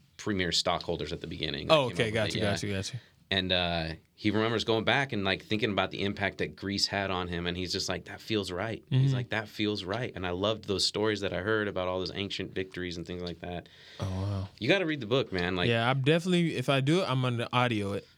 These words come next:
Speaker 1: Yeah, you should.
Speaker 2: 'Cause
Speaker 1: Yeah.
Speaker 2: I, I'm not a, not a big re-, I, I just don't, like,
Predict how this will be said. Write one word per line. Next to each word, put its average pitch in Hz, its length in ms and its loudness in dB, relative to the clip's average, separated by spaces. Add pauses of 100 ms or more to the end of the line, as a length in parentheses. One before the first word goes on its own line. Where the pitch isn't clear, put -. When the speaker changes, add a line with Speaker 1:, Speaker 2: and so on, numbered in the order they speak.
Speaker 1:
Yeah, 135 180 6
you 110 160 0
should. 107 380 2
Speaker 2:
'Cause 123 180 2
Speaker 1:
Yeah. 113 140 2
Speaker 2:
I, 117 260 0
I'm 123 100 2
not 127 260 4
a, 113 220 0 (200)
not 117 220 2
a - 20 -4
big 110 200 0
re-, 110 160 -2
I, - 160 -6 (160)
I 131 120 0
just 147 180 0
don't, 139 260 2 (1000)
like, 131 220 0